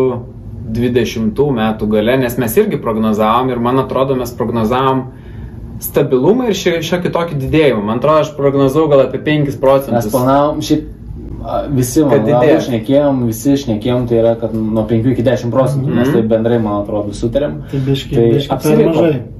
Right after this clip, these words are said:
Speaker 2: Apsiriko.
Speaker 3: Per santūrai
Speaker 1: Bet bent jau į tą
Speaker 3: prognozavom.
Speaker 1: pusę suprognozavom, kad kainos kils, kad
Speaker 2: Jo.
Speaker 1: jos, nu, nes labai daug kas prieš metus tikrai prognozavo, kad jau čia tas burbulas tikrai didelis ir jisai
Speaker 3: Mhm.
Speaker 1: turi sprogt.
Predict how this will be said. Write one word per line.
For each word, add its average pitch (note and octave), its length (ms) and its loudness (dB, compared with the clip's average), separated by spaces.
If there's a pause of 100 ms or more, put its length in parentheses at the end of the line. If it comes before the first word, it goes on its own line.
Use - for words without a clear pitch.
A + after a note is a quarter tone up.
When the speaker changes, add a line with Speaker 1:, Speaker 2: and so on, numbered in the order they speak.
(100)
Speaker 2:
Apsiriko. - 440 -4
Speaker 3:
Per E3+ 180 4
santūrai E3 640 4
Speaker 1:
Bet C#3+ 220 4
bent D#3 280 0
jau C3+ 80 2
į C3 120 6
tą C#3 60 2
Speaker 3:
prognozavom. D3+ 280 2
Speaker 1:
pusę C3 340 0
suprognozavom, A2+ 880 0
kad A2+ 200 -2
kainos A#2+ 500 -2
kils, E3 420 0
kad G#2+ 140 -4
Speaker 2:
Jo. A2 60 0
Speaker 1:
jos, A#2 360 2
nu, G#2 560 -2
nes A2 220 -2
labai B2+ 300 2
daug C#3+ 180 2
kas A2+ 400 -6 (640)
prieš C3 280 2
metus A#2+ 380 0
tikrai - 260 0
prognozavo, A2 640 0
kad G#2 120 -4
jau A2 120 0
čia A2 140 -2
tas G#2 140 0
burbulas A#2 500 0
tikrai B2 400 0
didelis A#2+ 460 0
ir A2 60 -2
jisai A2+ 220 -2
Speaker 3:
Mhm. F3+ 100 4
Speaker 1:
turi B2 160 2
sprogt. A2+ 400 0